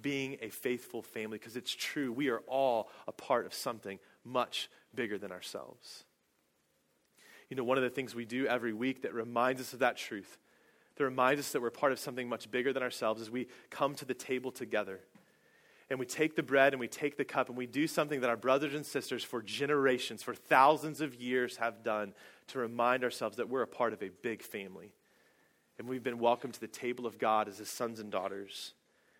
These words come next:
We come to the table to renew the covenant promises of God, that he has saved us, that he's rescued us, that he's made us his own, and one day he'll bring us all the way home. So as you come together this morning, as you come to the table, whether to the front or to the back, you can look around, you knowing there's people before you,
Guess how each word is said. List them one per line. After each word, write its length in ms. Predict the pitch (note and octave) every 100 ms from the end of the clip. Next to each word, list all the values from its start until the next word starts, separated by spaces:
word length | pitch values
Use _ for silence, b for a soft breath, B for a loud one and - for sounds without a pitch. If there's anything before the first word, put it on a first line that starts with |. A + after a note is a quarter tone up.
| b
We 100 | C#3+
come 280 | C#3 E3 D#3
to 100 | -
the 60 | C3
table 380 | - D3+ D3 C3
to 120 | B2+
renew 380 | A#2 C3 D3 D3
the 120 | C#3+
covenant 360 | - D3+ C3+
promises 540 | - C#3+ C#3 C3+ - A2
of 160 | G2
God, 420 | B2 C3 A2+ G2+ - b b b b b b b
that 100 | B2
he 80 | E3
has 160 | B2+ -
saved 420 | - D#3 D#3+ E3
us, 140 | D#3
that 100 | B2+
he's 180 | B2 A2
rescued 600 | A#2+ C3+ D#3 - E3+ E3
us, 140 | D#3+
that 120 | D#3 B2
he's 140 | A#2
made 300 | C3 C#3 D#3
us 160 | D#3 D3
his 180 | B2
own, 420 | - A#2+ A#2 A2+ G#2+ b b b -
and 120 | A#2
one 200 | B2 C3+
day 140 | B2+ A2+
he'll 120 | B2
bring 240 | A2+ A2+
us 120 | G#2+
all 220 | - A2+ A2+
the 80 |
way 140 | G#2+ G2+
home. 380 | G#2 G2 A2 G#2 _ _ b b b b b b b
So 160 | - E3+
as 160 | E3
you 60 | F3+
come 260 | - F3
together 340 | E3 C#3+ D3 D3
this 220 | B2+ -
morning, 180 | C3+ B2
as 100 | A#2+
you 60 | C3
come 260 | - E3
to 80 | E3+
the 80 | C#3+
table, 300 | - B2 A2
whether 200 | C#3+ F3
to 120 | E3
the 60 | D#3+
front 340 | - C#3+ A#2
or 140 | C3+
to 120 | C#3+ D#3
the 100 | C#3
back, 300 | A#2 A#2 -
you 80 |
can 140 | D3 C3+
look 160 | C3+
around, 320 | B2 B2 D3 C3
you 60 |
knowing 180 | B2+ C#3+
there's 140 | B2
people 240 | - D#3 C#3
before 400 | A2+ - C#3+ E3
you, 200 | F3+